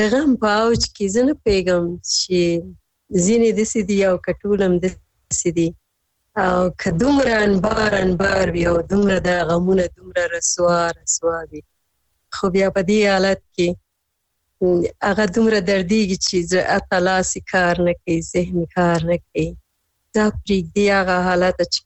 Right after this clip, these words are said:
کله حالت لږ ښه شي، بیا هغه، هغه ترخه یادونه لیکي. زما په فکر همداسې دی. خو زه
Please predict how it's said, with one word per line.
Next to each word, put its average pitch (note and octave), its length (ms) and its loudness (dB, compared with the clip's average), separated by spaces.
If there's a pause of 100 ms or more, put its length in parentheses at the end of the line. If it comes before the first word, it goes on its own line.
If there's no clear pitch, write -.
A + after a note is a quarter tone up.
کله F#3 220 2
حالت F#3 320 2
لږ A#3+ 120 0 (140)
ښه G#3+ 220 0
شي، F#3+ 140 -12 (580)
بیا G3 180 2 (100)
هغه، F3 200 0 (200)
هغه G3 180 0 (100)
ترخه F#3 300 -2
یادونه E3+ 540 2
لیکي. E3 400 -6 (1080)
زما A3 300 0
په A#3+ 100 -10 (100)
فکر G#3 220 -2 (100)
همداسې F3+ 500 0
دی. E3 120 2 (680)
خو F3+ 180 -2 (1300)
زه G3+ 220 0